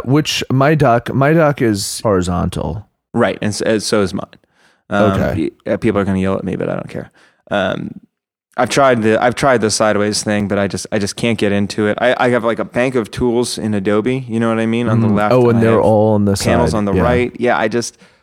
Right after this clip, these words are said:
Speaker 2: when, when, when that's your basic setup, it's easier to just leave it on the bottom,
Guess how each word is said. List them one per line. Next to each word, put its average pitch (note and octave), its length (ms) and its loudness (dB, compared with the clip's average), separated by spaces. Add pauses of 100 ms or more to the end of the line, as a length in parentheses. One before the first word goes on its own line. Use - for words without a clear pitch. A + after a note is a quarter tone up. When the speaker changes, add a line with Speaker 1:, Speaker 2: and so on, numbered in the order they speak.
(120)
Speaker 2:
when, B2 260 0
when, A#2+ 200 0
when B2 120 0
that's C3 240 2
your A#2 160 0
basic - 500 -4
setup, C#3 640 -4
it's - 360 -10
easier G2+ 340 -2
to G2 140 -6
just F2 340 -8
leave G2+ 180 -4
it - 60 -4
on - 100 -8
the - 80 -12
bottom, - 380 -6